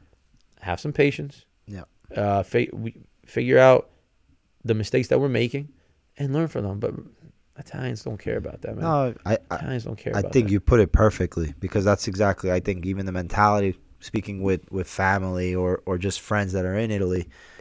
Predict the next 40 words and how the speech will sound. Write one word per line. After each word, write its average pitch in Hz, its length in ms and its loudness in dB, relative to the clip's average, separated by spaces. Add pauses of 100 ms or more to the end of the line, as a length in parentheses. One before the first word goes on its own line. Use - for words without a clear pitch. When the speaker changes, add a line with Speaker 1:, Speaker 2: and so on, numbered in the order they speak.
Speaker 2:
it's 110 220 -2
obviously 113 300 2
different, 90 440 -2
very 107 180 6
different 90 300 -2
from 85 140 -2
the 85 60 -4
American 87 380 -2
one. 85 120 -2
I'm 87 140 -6
sure 95 320 0
within 104 320 0
Europe 98 320 4
also 95 260 4
there's 90 140 0
Speaker 1:
Yeah. 85 60 -2
Speaker 2:
different 90 360 -2 (160)
cultures, 95 460 0
different 90 260 -2
mentalities 87 540 2
even 85 260 -4 (120)
within 87 260 -4
Europe. 90 340 0 (440)
But 98 160 4
it's 90 220 0
like, 95 360 2 (340)
if 95 160 -4
you 123 120 6
would 117 140 6
tell 110 300 8
one 101 160 2
of 101 80 -2
these 101 160 0
owners, 98 640 0 (320)
"Would 95 140 0
you 104 120 2
want 104 300 4
the 107 60 -2
money 101 280 -4
now 110 480 4